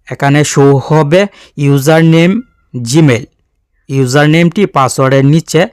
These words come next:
লিখে রাখবেন। নেক্সটে ক্লিক করে নিচের দিক থেকে I agree-তে ক্লিক করবেন। এখানে যদি নাম্বার ভেরিফিকেশনের অপশন আসে, তাহলে আপনার যে কোনো একটি সিমের নাম্বার দিয়ে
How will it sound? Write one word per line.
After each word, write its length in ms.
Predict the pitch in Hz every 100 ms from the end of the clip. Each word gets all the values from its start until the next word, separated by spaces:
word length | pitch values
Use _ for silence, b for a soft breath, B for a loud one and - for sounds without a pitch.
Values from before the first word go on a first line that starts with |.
| _ 147
লিখে 240 | 165 - 123
রাখবেন। 380 | 113 113 117 110 - - B B 143
নেক্সটে 360 | 147 147 - 180
ক্লিক 280 | 165 175 170
করে 280 | - 190 185 156
নিচের 400 | 151 160 190 185 143
দিক 120 | 139 _
থেকে 260 | 151 143 165 - 156 151
I 40 | 143 151
agree-তে 420 | 143 123 139 139 160 -
ক্লিক 220 | 165 165 -
করবেন। 380 | 175 165 170 190 220 - _ _ _ _ _ _ _ _ _ _ _ _ _ _ _ 165
এখানে 340 | 156 170 175 180 143
যদি 280 | 185 175 185 147
নাম্বার 340 | 156 185 165 143 131
ভেরিফিকেশনের 880 | 170 190 - 185 190 147 147 143 160 160
অপশন 280 | 143 - 160
আসে, 380 | 160 - 160 117 - B B
তাহলে 380 | 147 139 160 175 180 -
আপনার 460 | 151 - 160 151 139 117 151
যে 100 | 175
কোনো 240 | 175 151 143
একটি 160 | - 156
সিমের 400 | - 180 175 151
নাম্বার 400 | 135 160 175 156 131 117
দিয়ে 200 | 139